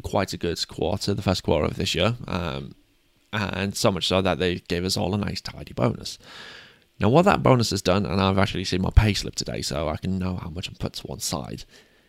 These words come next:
is that bonus is going towards us coming over back to D C. So there is that money set to one side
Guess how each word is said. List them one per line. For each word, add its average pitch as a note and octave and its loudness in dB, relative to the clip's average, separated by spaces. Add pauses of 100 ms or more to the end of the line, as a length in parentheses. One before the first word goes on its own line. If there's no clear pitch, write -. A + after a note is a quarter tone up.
(100)
is D#2 -2 (320)
that G2+ -2 (180)
bonus G#2 0
is - -10
going G2+ -2
towards F2+ -2 (480)
us - -2
coming F2+ -2
over F2 -2
back - -6
to C#2+ -6
D - -8
C. - -8 (320)
So C2 -2
there A2 6
is G2+ 4 (140)
that G2+ 2
money B2+ 2
set - 0
to - -2
one B2 0
side G2+ -6